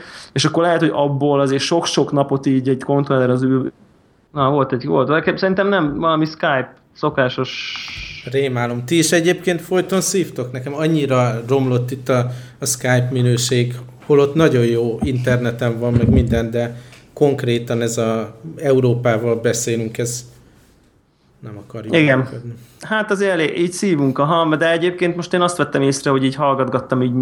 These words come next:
Speaker 1: így minket, hogy, hogy az eltérő mikrofonminőségek is nagyon sokat számítanak.
Speaker 2: Mhm.
Speaker 1: Tehát, de mindegy, most egyébként én is vettem olyan,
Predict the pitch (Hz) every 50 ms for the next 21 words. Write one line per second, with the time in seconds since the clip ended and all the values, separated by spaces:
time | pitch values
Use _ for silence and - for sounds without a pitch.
0 | 131 - - 131 123 120 127 131 127 131 127 151 147 120 - - - 131 131 131
1 | 127 - - - - 135 127 131 131 139 160 - 160 151 143 131 135 - - -
2 | 139 127 127 127 131 131 131 139 135 139 - 135 127 131 127 123 123 123 120 120
3 | 123 123 - - 123 120 123 120 - 123 - - 127 123 120 120 - 123 - 120
4 | 120 - - 127 123 123 120 120 131 127 123 123 123 123 123 - - - - 127
5 | 123 123 120 - - - - - - - - - - - - - - - - -
6 | - - - - - - - - - - 143 139 135 135 135 135 147 170 180 156
7 | 156 147 156 156 165 180 170 165 185 175 - 190 175 151 - - 156 147 - -
8 | 147 135 135 135 135 131 127 131 131 131